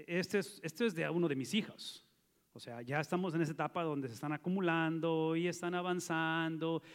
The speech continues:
Y en mi mente, no, no, no, no pude evitarlo, pero en mi mente lo que, lo que pensé o lo que pienso cuando estamos en una temporada como esta, y pienso en graduandos, pienso en la celebración, pienso en mis hijos, obviamente,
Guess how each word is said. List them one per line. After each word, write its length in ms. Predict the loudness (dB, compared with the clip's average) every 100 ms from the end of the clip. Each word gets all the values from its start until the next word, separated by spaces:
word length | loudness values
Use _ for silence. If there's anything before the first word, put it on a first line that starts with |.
| 6
Y 80 |
en 60 | 8
mi 100 | 10
mente, 600 | 10 8 8 8 8 2 -2
no, 240 | 6 6 6
no, 240 | 4 6
no, 200 | 6 6
no 200 | 6 2
pude 240 | 4 6 6
evitarlo, 560 | 4 4 4 6 4
pero 140 | 4 4
en 60 |
mi 100 | 4
mente 560 | 4 2 4 4 4 2
lo 240 | 0 2 2
que, 480 | 2 4 2 -2 -16 0
lo 160 | 2 2
que 80 |
pensé 560 | 4 4 4 4 6 6
o 80 | 4
lo 100 | 2
que 100 | -2
pienso 500 | 0 0 0 -2 0
cuando 200 | -2 0
estamos 300 | 0 0 2
en 80 | 0
una 100 | 2
temporada 460 | 0 2 2 2
como 240 | 2 2 0
esta, 360 | 0 -4 -4 -8 -20 -20 -20 _ -10
y 240 | -6 -6
pienso 420 | 0 0 0 0
en 120 | 0
graduandos, 600 | 0 0 4 4 4 -2
pienso 280 | -4 -4 -2
en 20 |
la 80 | -4
celebración, 680 | -2 -4 -4 -6 -2 -2 -2
pienso 260 | -8 -6 -2
en 80 |
mis 180 | -2 0
hijos, 240 | -2 -4 -4
obviamente, 600 | -2 0 0 0 -6